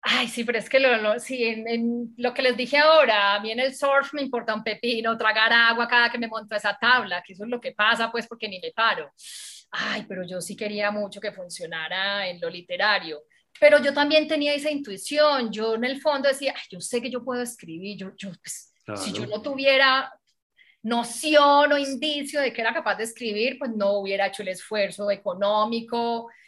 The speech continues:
Speaker 1: y físico de desplazarse, es que suspender la vida dos años para irse a estudiar, eso es mucho tiempo, pues además no
Speaker 2: Sí.
Speaker 1: tengo dieciocho años, eso a los dieciocho años es fácil, a los treinta y ocho era,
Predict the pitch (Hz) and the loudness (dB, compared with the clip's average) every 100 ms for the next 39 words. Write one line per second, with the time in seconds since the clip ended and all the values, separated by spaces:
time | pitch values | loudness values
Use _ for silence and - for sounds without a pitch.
0 | _ - 226 233 285 269 269 269 285 277 | _ -6 -4 0 2 4 4 2 -2 -2
1 | 262 233 208 208 - 208 196 - - 185 | 2 2 2 -2 -6 -4 -4 -8 -14 -10
2 | 254 - 202 180 185 208 247 254 254 262 | -8 -6 -4 -4 0 0 2 2 4 2
3 | 254 262 247 254 269 - 202 196 196 240 | 0 2 2 0 -4 -6 -8 -6 -6 -6
4 | 254 208 196 208 208 247 269 269 262 262 | -4 0 0 0 -4 -4 -2 -2 -2 -4
5 | 262 208 214 254 359 - 233 170 - - | -4 -8 -4 -4 -6 -4 -4 -4 -8 -20
6 | - - 226 208 196 185 - - 240 262 | -12 -6 -2 -2 0 -2 -2 0 2 2
7 | 254 247 220 185 190 180 220 220 247 320 | 2 0 0 -2 -6 -6 -2 2 4 2
8 | 277 214 220 262 202 185 202 190 233 247 | 0 -4 -2 -4 -4 -10 -10 -8 -6 -4
9 | 247 240 - 220 285 320 269 202 196 190 | -4 -6 0 2 4 2 0 0 -2 -8
10 | 202 190 190 196 196 233 240 | -12 -6 -6 -6 -6 -6 -6